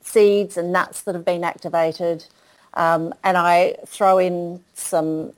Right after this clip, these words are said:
um, organic, um, wild blueberries and sometimes some, um, grapefruit into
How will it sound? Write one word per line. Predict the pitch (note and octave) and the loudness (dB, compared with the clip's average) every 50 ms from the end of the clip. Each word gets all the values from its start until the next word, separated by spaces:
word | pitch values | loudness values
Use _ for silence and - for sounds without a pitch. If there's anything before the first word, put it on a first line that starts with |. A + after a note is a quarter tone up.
| _ - | _ -10
um, | D#3+ D#3+ D#3+ D#3+ D#3+ D#3+ D#3+ D#3+ D#3+ D#3+ D3+ - - - | -8 -6 -4 -4 -4 -4 -4 -6 -6 -10 -12 -12 -10 -10
organic, | E3+ E3 - E3 E3 D#3+ E3 D#3 - _ _ _ _ _ _ _ _ _ _ _ _ _ _ _ - | -8 -8 -8 -6 -6 -6 -6 -6 -8 _ _ _ _ _ _ _ _ _ _ _ _ _ _ _ -8
um, | E3 E3 D#3+ D#3+ D#3 D#3 | -6 -4 -4 -4 -4 -2
wild | D#3 D#3+ D#3 D#3 D3+ D3 | 0 2 4 4 4 2
blueberries | - E3+ F3+ F3+ F3+ F3+ E3+ E3 E3 E3 E3 E3 E3 E3 - - - | 2 2 2 4 4 4 4 4 4 2 0 -2 -6 -8 -10 -10 -10
and | - - D#3 D#3 D#3 D3+ | -6 -4 -4 -4 -6 -6
sometimes | - - D#3+ D#3 - F3 E3 E3 D#3+ D#3+ D#3+ | -10 -12 -14 -12 -12 -10 -10 -8 -8 -10 -10
some, | - - - D#3+ D#3 D#3+ D#3+ D#3+ D#3+ - - _ | -10 -10 -10 -8 -8 -8 -8 -10 -10 -12 -14 _
um, | D#3+ D#3+ D#3+ E3 D#3+ D#3 D#3+ D#3+ D#3 D#3 D#3+ D#3 D#3 C#3+ _ _ _ _ _ _ - - _ _ _ _ _ _ - - _ _ | -16 -14 -14 -14 -16 -16 -16 -14 -14 -14 -14 -16 -20 -20 _ _ _ _ _ _ -20 -20 _ _ _ _ _ _ -20 -20 _ _
grapefruit | - G3 G3 - - - - G#3 G3 F#3+ | 2 4 4 2 0 -4 -8 -8 -6 -6
into | G3+ G3 G3 G3 - - G#3 | -6 -6 -8 -10 -12 -12 -10